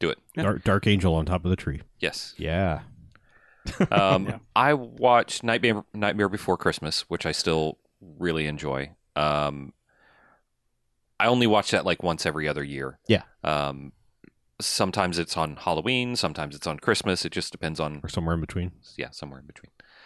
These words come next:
Speaker 1: Um,
Speaker 4: It's for all seasons.
Speaker 1: yes. For every season, turn, turn, turn to
Speaker 4: Yeah.
Speaker 1: Nightmare Before Christmas.
Speaker 4: On Disney
Speaker 1: Um,
Speaker 4: Plus.
Speaker 1: and I watched, uh, National Lampoon's Christmas. Um,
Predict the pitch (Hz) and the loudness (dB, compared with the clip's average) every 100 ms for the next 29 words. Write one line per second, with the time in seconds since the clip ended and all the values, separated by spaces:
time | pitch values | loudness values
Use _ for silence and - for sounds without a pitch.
0 | - - - 95 92 87 87 85 - 117 | -20 -18 -2 2 4 4 0 -8 -6 -4
1 | 90 - - - - _ - - - - | -4 -4 -10 -14 -20 _ -20 -8 -8 -8
2 | - - - - - - _ _ _ - | -18 -12 -8 -8 -10 -20 _ _ _ -16
3 | - 117 110 107 - 101 73 64 64 _ | 2 4 6 4 2 0 -2 -8 -14 _
4 | - 80 69 65 - - 80 71 65 - | -2 -2 -2 -10 -16 -6 -4 -4 -10 -20
5 | _ _ _ - 67 64 64 - _ - | _ _ _ -10 -10 -10 -16 -20 _ -10
6 | 71 64 62 - 78 - 67 67 - - | -8 -8 -12 -10 -10 -6 -8 -10 -14 -16
7 | - - - _ - 85 - 82 113 110 | -18 -20 -20 _ -14 -14 -6 0 4 4
8 | 104 107 - - 143 151 151 151 - 135 | 2 -2 -6 -2 2 6 4 4 0 2
9 | 139 131 143 - 143 139 147 139 - 127 | 4 4 2 -2 -4 -2 -2 -4 -2 -4
10 | - 120 - - - _ _ _ _ _ | -4 -6 -6 -10 -14 _ _ _ _ _
11 | - 107 107 104 107 | 0 4 4 2 -2